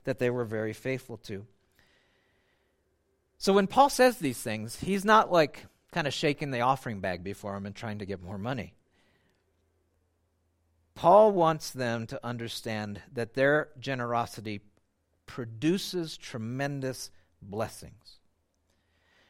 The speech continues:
Church, it's important that we understand that generosity produces tremendous blessings, not only to the person who receives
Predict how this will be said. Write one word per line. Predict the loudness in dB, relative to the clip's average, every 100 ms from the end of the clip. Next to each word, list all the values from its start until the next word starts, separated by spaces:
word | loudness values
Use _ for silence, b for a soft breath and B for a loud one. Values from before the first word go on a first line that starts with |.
| _ _ 0
Church, | 2 2
it's | -2
important | -6 0 0 2
that | 2
we | 4 4
understand | 4 -2 -10 -12 -10 -12 -18 _ _ _
that | -8 -6
generosity | -2 2 6 6 2 -2 -12 -12 -14 -18 _ _ _ _ _ _ _ _
produces | -4 -4 -2 0 0 0 -4
tremendous | -4 -4 -2 -2 -4
blessings, | -2 -2 -2 -6 2
not | 6 8
only | 6 2
to | 0 0
the | -2
person | 0 0 0 -2 -4
who | 0 0
receives | 0 -2 -4 -8 -2 0 0 -2 -8